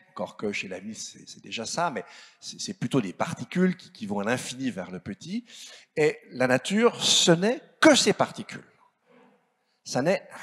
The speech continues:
rien d'autre. Dans la nature, il n'y a pas de pensée, il n'y a pas d'intériorité, il n'y a pas de sensibilité.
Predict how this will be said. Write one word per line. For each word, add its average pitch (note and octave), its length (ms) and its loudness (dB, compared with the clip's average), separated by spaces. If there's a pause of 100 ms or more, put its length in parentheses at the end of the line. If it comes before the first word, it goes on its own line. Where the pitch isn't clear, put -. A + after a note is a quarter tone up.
(140)
rien F#3+ 260 6
d'autre. - 520 -10 (1120)
Dans G#2 100 -10
la G#2 100 -6
nature, G#2 320 0
il G2 60 -10
n'y F#2+ 60 -2
a E2 80 -4
pas - 280 0
de - 160 -14
pensée, F3+ 440 0 (680)
il - 40 -20
n'y - 60 -12
a - 40 -12
pas G2 200 -2
d'intériorité, F3+ 960 0 (520)
il A#2 100 -12
n'y A2+ 100 -2
a G#2+ 60 -2
pas G2+ 200 0
de E2+ 120 -2
sensibilité. C3 1080 -2